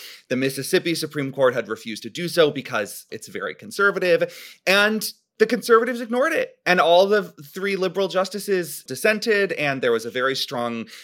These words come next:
dissent from Justice Sotomayor saying we should have taken on this case and solved this problem, but the conservatives just didn't. And so even when the court does good things,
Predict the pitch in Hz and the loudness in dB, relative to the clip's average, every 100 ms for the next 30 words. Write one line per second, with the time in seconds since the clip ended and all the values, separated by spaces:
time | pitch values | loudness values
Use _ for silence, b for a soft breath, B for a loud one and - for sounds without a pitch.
0 | B 135 127 151 135 135 123 113 117 - | B -14 2 2 2 -4 -2 -2 -4 -4
1 | 113 101 135 170 165 131 110 101 110 104 | -4 -2 4 4 4 0 -4 -6 -6 -6
2 | - 117 110 98 92 - 226 202 196 101 | -8 -8 -8 -8 -10 -2 0 0 -4 -10
3 | - 98 - 90 - 156 160 185 185 185 | -6 -6 -6 -12 -4 -2 0 -2 0 -2
4 | 180 196 147 185 175 170 151 156 - - | -2 -6 -2 0 0 -4 -4 -6 -8 -6
5 | 165 131 101 123 127 147 131 180 180 185 | -4 -4 -6 -10 -4 -2 -2 -6 -8 -6
6 | 175 151 - 151 139 B B B - 127 | -6 -8 -4 0 0 B B B 2 4
7 | 156 113 - 131 139 127 - 123 107 170 | 4 0 -4 -2 -2 -4 -10 -8 -8 -8
8 | 240 254 | -10 -10